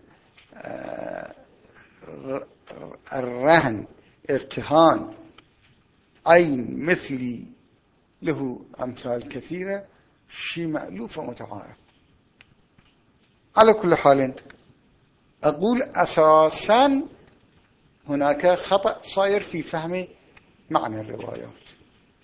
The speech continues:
ومعنى الروايات ما شرحناه أمس. أصلا لا توجد لهذه الروايات هكذا دلالة حتى نفكر في تقييدها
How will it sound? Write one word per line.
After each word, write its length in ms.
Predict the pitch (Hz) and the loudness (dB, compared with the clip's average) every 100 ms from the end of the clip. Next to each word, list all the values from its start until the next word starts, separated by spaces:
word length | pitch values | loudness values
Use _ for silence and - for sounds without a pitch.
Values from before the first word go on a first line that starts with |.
| - | -14
ومعنى 400 | 113 127 131 127 | -8 -4 -4 -6
الروايات 640 | 120 123 117 117 143 170 160 | -6 -4 -2 0 0 0 -2
ما 160 | 170 | -6
شرحناه 720 | 160 143 123 - 143 135 - | -4 -4 -4 -6 -6 -6 -8
أمس. 460 | - - - - - _ _ _ _ _ _ _ _ _ _ _ _ _ _ _ _ _ _ _ _ _ - | -14 -14 -16 -16 -20 _ _ _ _ _ _ _ _ _ _ _ _ _ _ _ _ _ _ _ _ _ -10
أصلا 340 | 143 - 170 | -8 -2 0
لا 160 | 180 277 | 8 6
توجد 320 | - 156 143 | 6 0 0
لهذه 320 | 135 123 117 120 | 2 2 2 0
الروايات 520 | 117 117 123 127 127 | -2 0 2 2 0
هكذا 360 | 131 135 123 | -2 0 0
دلالة 520 | 117 123 127 147 127 110 | 0 2 6 8 8 2
حتى 360 | - 120 - | -4 -6 -2
نفكر 640 | 117 123 - 139 - 151 147 - - - _ | -4 -4 -6 -8 -6 -6 -8 -16 -20 -20 _
في 140 | - 143 | -10 -6
تقييدها 840 | 139 117 139 170 139 117 107 - | -4 -4 -6 -4 -2 0 -2 -6